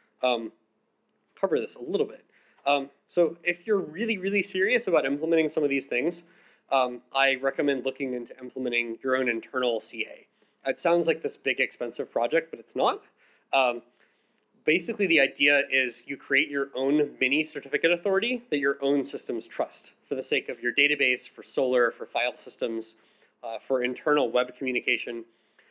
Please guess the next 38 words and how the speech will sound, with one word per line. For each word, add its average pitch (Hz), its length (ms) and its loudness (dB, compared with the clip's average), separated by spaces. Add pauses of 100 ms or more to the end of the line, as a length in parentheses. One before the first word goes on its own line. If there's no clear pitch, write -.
(200)
Uh, 110 160 4 (100)
you 160 60 -2
have 233 100 2
to 233 60 -10
go 208 100 6
through 196 200 2
a - 20 2
few 175 380 -2
extra - 280 -2
steps - 360 0
that 170 100 -2
you 131 100 -6
might 135 300 2
not 135 180 -4
be 123 240 -18
used 139 280 -8
to, 208 280 -2 (380)
uh, 123 220 2
for 131 600 2
versus 139 320 -2
creating 131 340 0
a 117 40 0
normal 123 300 2
certificate. 196 520 -2 (640)
Um, 127 320 2
specifically 156 560 -2
this 131 280 -2 (420)
top - 260 0 (200)
area 202 320 4 (360)
where 139 100 2
you 131 80 2
create 143 280 2
a 127 60 -6
private 135 400 0
key 139 400 -2
and 127 100 -2
then 120 200 -4 (280)
you 123 180 -10